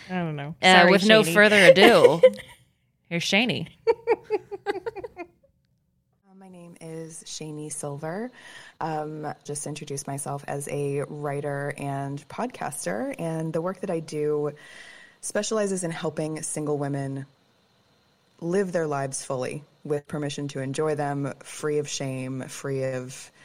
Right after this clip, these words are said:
Speaker 3: failure narratives, free of any of the nonsense that doesn't really take into account what the life of a single woman is actually like, and,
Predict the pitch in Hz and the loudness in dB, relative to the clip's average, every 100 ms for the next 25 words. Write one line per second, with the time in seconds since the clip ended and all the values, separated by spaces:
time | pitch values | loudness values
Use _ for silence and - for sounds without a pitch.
0 | - - - 147 143 139 131 127 127 127 | -20 -10 -4 -2 -2 -4 -4 -4 -4 -4
1 | 131 127 127 - - 156 151 147 131 135 | -4 -6 -10 -10 -10 -8 -6 -4 -4 -6
2 | 127 123 151 139 - - - _ _ _ | -6 -10 -12 -14 -18 -20 -20 _ _ _
3 | 170 175 180 151 127 131 131 127 135 - | -6 -4 -4 -4 -6 -6 -4 -6 -8 -16
4 | _ _ - - 156 131 131 127 120 131 | _ _ -20 -8 -4 -4 -4 -6 -8 -8
5 | 143 - - 143 127 123 135 131 131 131 | -8 -10 -10 -8 -6 -6 -6 -6 -8 -8
6 | 135 135 131 123 123 131 - 123 123 120 | -10 -8 -8 -8 -8 -10 -8 -8 -8 -8
7 | 120 123 120 123 117 123 123 123 123 123 | -8 -8 -8 -10 -10 -8 -10 -10 -10 -8
8 | 123 120 123 123 127 190 196 127 123 123 | -8 -10 -8 -8 -6 -6 -6 -8 -8 -10
9 | - | -12